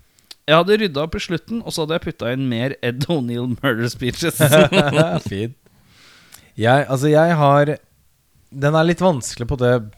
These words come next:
Speaker 2: eh, endre eller tilføye eller sånne ting. Men jeg synes det er en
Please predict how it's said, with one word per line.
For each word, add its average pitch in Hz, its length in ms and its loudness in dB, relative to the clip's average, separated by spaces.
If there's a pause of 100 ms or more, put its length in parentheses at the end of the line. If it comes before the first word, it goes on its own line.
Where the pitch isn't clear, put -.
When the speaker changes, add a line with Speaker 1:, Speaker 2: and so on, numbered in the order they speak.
(160)
Speaker 2:
eh, 131 560 0
endre 110 320 -2
eller 110 140 -6
tilføye 104 320 -6
eller 104 100 -6
sånne 113 220 -4
ting. - 80 -12 (340)
Men 123 80 -2
jeg 139 120 0
synes 165 180 -2 (240)
det 127 140 2
er 143 100 4
en 160 100 -2